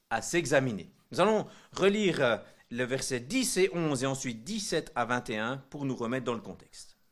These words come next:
Verset dix, Judas Iscariote, l'un des douze, alla trouver les principaux sacrificateurs afin de leur livrer Jésus.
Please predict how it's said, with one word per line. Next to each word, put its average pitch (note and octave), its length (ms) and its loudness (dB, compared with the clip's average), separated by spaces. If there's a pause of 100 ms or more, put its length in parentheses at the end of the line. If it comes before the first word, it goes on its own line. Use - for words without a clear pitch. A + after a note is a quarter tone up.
(580)
Verset B2 260 -2
dix, A3+ 360 -4 (160)
Judas D3 380 4
Iscariote, F#3 680 2
l'un B2+ 160 0
des D3 120 0
douze, G3+ 460 0 (420)
alla F#3 200 6
trouver G#3 260 2
les E3 120 4
principaux G3+ 520 0
sacrificateurs F3 840 0
afin B3 240 6
de G3+ 100 6
leur F#3+ 160 8
livrer G#3+ 300 4
Jésus. C#3+ 560 4